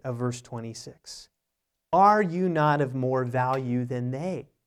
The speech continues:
This is our second reason. You are God's most precious creation. As a human being, you are most beloved to God, more than the birds. And he cares well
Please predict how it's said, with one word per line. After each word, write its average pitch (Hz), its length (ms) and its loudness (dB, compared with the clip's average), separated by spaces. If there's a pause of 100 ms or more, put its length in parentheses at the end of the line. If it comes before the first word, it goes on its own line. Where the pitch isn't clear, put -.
(800)
This 151 140 -6
is 190 120 -4
our 208 100 2
second 170 380 -4
reason. 170 340 0
You 170 260 0
are 254 140 0
God's 160 400 0
most 151 300 -2
precious 143 360 -6
creation. 185 440 -4
As 123 120 -4
a 127 40 0
human 196 440 0
being, 139 440 -2 (400)
you 202 280 0
are 180 120 0
most 165 500 0
beloved 156 540 0
to 156 100 -2
God, 127 360 0
more 131 260 2
than 226 160 2
the 233 80 2
birds. 226 640 -2 (760)
And 139 100 -6
he 185 120 0
cares 165 300 -4
well 151 460 0